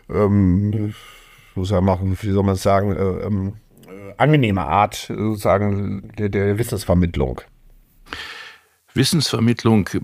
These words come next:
Speaker 2: ist auch nochmal ein, ein Punkt, wo ich drauf eingehen möchte. Sie sind Autor,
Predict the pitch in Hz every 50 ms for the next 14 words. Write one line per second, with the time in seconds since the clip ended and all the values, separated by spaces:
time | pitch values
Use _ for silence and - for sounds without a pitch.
0 | 92 - - - - 104 - - - 82 85 78 - 98 98 92 92 85 85 -
1 | - 87 85 85 80 76 67 - - - - - 82 78 - - - 98 101 -
2 | - - 90 87 87 - - _ - - 90 82 71 67 78 87 95 92 92 92
3 | 92 90 82 82 87 87 - - 87 78 - - - - - - - - - -
4 | _ - 85 90 95 87 82 92 104 123 139 - - - - - - _ _ _
5 | _ _ _ _ _ - 87 107 107 - 123 123 117 117 117 98